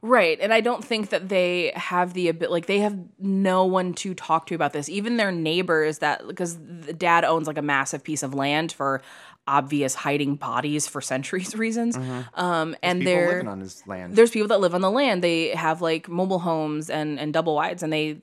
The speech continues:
Speaker 1: they live on their land.
Speaker 2: Yes, there's a very nice older lady with a very sweet dog who gets murdered off screen, who,
Speaker 1: Mm-hmm.
Speaker 2: like, babysits and helps take care of their kids.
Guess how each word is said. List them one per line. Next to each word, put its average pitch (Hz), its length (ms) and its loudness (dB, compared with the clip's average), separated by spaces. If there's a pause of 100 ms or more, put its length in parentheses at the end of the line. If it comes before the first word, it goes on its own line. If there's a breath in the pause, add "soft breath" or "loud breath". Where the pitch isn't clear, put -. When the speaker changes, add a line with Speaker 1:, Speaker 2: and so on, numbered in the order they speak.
(120)
Speaker 1:
they 160 120 0 (200)
live 156 300 2
on 147 200 2
their 139 160 -4
land. 190 340 -2
Speaker 2:
Yes, - 160 -4
there's 143 200 -2
a 156 60 -6
very 170 380 0
nice 160 360 -2
older 156 240 -4
lady 160 240 0
with 143 140 -4
a 139 60 -4
very 143 240 0
sweet 147 260 -6
dog 139 260 4
who 135 120 -2
gets 131 160 -2
murdered 135 340 0
off 127 160 2
screen, 117 560 -6 (120)
who, 185 180 0
Speaker 1:
Mm-hmm. - 340 2
Speaker 2:
like, 120 260 -2
babysits 131 520 -4
and 131 100 -6
helps 135 160 -4
take 123 160 -8
care 135 160 -6
of 127 60 -4
their 120 80 -4
kids. 95 360 -8